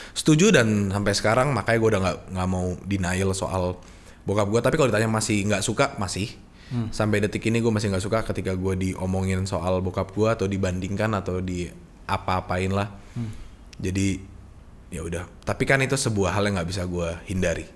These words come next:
Speaker 2: Perasaan ayah lo ketika lo nggak mau pakai nama Noya?
Speaker 1: Eh, sebagai ayah dia sedih.
Speaker 2: Hmm,
Speaker 1: Tapi
Speaker 2: pasti.
Speaker 1: kalau sebagai orang wartawan profesional, dia melihat bangga.
Speaker 2: Menghargai lah ya.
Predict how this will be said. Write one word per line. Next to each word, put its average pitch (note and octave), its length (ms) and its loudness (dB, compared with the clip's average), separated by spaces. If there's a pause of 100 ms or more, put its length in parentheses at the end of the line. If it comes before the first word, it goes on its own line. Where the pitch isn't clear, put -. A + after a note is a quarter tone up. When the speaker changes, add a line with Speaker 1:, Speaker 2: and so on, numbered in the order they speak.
(480)
Speaker 2:
Perasaan A#2+ 360 4
ayah A#2+ 200 2
lo B2+ 220 -2 (180)
ketika B2 260 -4
lo A#2 120 2
nggak A#2 160 0
mau A#2 140 0
pakai A#2 300 2
nama A#2 240 -2
Noya? A2+ 320 -4 (300)
Speaker 1:
Eh, B2 640 2 (680)
sebagai C3 460 4
ayah B2+ 260 4
dia C#3 120 4
sedih. G#2+ 300 -2 (580)
Speaker 2:
Hmm, A2 200 -6 (140)
Speaker 1:
Tapi G2 200 0
Speaker 2:
pasti. B2+ 80 4
Speaker 1:
kalau G2+ 280 2
sebagai G2 920 2
orang G2 560 -2
wartawan A2 600 2
profesional, G#2 680 0
dia G#2+ 360 2 (240)
melihat F#2+ 360 -2 (880)
bangga. E2+ 500 -2
Speaker 2:
Menghargai A2 420 -4
lah G#2 140 -4
ya. G#2 100 -4